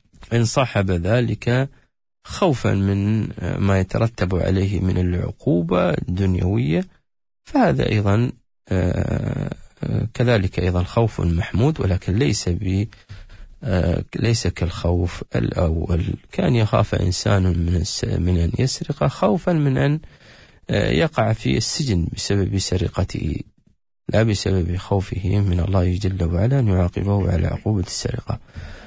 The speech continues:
فهذه، هذا خوف محمود، أنه يترتب عليه ترك المحرم، لكن ليس كالخوف من عقوبة الله سبحانه وتعالى الأخروية. ولذلك الرادع متى ما كان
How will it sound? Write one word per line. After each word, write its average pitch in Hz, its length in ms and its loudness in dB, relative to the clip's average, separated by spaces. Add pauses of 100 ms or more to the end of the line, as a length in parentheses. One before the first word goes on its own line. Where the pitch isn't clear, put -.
(200)
فهذه، 165 680 2 (240)
هذا 151 260 2
خوف 151 340 0
محمود، 160 640 0 (840)
أنه 101 400 2
يترتب 101 640 -2
عليه 104 360 0
ترك - 360 -4
المحرم، - 640 -2
لكن 107 400 0 (580)
ليس 117 340 0
كالخوف 104 840 -2 (580)
من 98 260 0
عقوبة 98 500 -2
الله 98 280 2
سبحانه 90 500 0
وتعالى 87 460 0
الأخروية. 104 580 -2
ولذلك 104 480 0
الرادع 127 500 0
متى 95 280 0
ما 87 160 0
كان 95 420 0